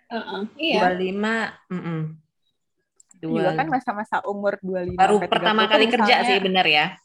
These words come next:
Speaker 3: Mm-mm,
Speaker 2: Baru
Speaker 3: gitu.
Speaker 2: pertama,
Speaker 3: Atau
Speaker 2: pertama kali kerja.
Speaker 3: kelihatan kayak stable, terus tiba-tiba, dar, ada masalah gitu. Kayak
Speaker 1: Iya.
Speaker 3: kayak misalnya, eh,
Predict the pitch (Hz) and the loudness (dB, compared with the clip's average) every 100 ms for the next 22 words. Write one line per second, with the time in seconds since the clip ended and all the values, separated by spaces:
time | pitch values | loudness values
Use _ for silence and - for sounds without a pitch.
0 | _ _ _ _ 277 269 277 277 254 185 | _ _ _ _ -8 -6 -4 -2 -2 -2
1 | 165 180 185 226 254 269 - 156 160 - | -4 -6 -2 0 0 -2 -10 -16 -16 -20
2 | - _ _ _ _ _ _ 233 233 233 | -20 _ _ _ _ _ _ 0 0 0
3 | 208 220 214 220 - 214 254 262 262 233 | -2 -2 -6 -4 -4 0 0 0 -2 -4
4 | 214 214 254 240 _ - 196 185 - - | -6 -2 0 0 _ -2 2 2 0 -8
5 | 175 170 165 180 180 175 160 160 156 - | -8 -8 -8 -2 -2 -2 -10 -12 -16 -20
6 | _ 170 175 175 170 190 175 170 190 - | _ -8 -2 0 0 -2 -2 -6 -8 -16
7 | _ _ _ _ _ - 202 202 208 214 | _ _ _ _ _ -4 0 2 0 -2
8 | 226 214 208 233 240 - 180 175 175 170 | -2 -2 -2 0 -2 -2 -6 -6 -6 -6